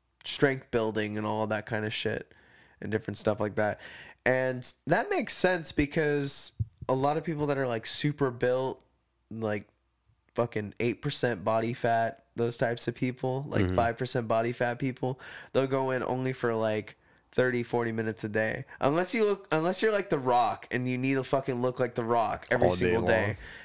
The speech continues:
Speaker 1: Dude, you have to go in for at least two, three hours. At least.
Speaker 2: It's like that one guy who comes in. He's in here for three hours.
Speaker 1: Oh, Thor?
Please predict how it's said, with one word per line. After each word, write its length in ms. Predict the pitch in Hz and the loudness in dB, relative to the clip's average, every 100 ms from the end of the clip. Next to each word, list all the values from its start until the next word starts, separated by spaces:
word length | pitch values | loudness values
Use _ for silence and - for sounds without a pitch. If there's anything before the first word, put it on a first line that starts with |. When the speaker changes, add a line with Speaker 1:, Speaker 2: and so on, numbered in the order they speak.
| - | 0
Speaker 1:
Dude, 240 | 131 120 | 2 2
you 120 | 117 135 | 0 2
have 260 | 123 123 | 2 2
to 80 | 131 | 0
go 240 | 117 110 | 2 2
in 100 | 104 | 0
for 160 | 101 110 | 0 0
at 80 | 104 | 2
least 240 | 101 - | 0 0
two, 160 | - 104 | -2 -2
three 240 | 104 107 | 0 0
hours. 540 | 101 87 - 98 - - _ - | 0 -2 -2 -4 -8 -12 _ 2
At 200 | 131 120 | 2 2
least. 320 | 127 101 - | 0 0 0
Speaker 2:
It's 180 | 110 - | -2 0
like 120 | 151 | 0
that 140 | 139 131 | 0 0
one 160 | 143 | 0
guy 140 | 139 95 | 0 0
who 100 | 92 | -2
comes 360 | - 95 92 | -2 -2 0
in. 160 | 92 90 | 0 0
He's 140 | 104 120 | -2 -2
in 80 | 117 | -2
here 120 | 110 | -4
for 160 | - - - | -6 -10 -4
three 200 | 113 110 | -2 0
hours. 460 | 117 104 92 92 - | 0 -2 -4 -6 2
Speaker 1:
Oh, 140 | 156 151 | 4 4
Thor? 540 | - 131 135 175 247 | 0 2 2 0 -4